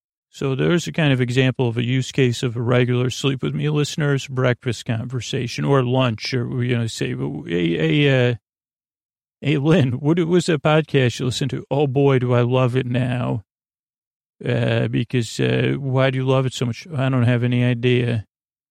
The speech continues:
I mean, somebody told me he was talking about man, Li-, a Mando named Lin.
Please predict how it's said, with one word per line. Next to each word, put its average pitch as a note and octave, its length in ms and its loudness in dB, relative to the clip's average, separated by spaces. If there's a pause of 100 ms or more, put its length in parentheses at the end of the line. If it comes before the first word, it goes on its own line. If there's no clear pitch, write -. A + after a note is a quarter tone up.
(380)
I D3 60 -4
mean, B2+ 140 0
somebody D3+ 340 0
told C3 260 0
me B2+ 60 2
he C3 80 0
was B2 160 -2
talking B2+ 460 0
about A#2+ 180 2
man, B2 400 0
Li-, C3 320 0
a B2+ 80 0
Mando C3 560 2
named B2+ 320 2
Lin. B2+ 680 0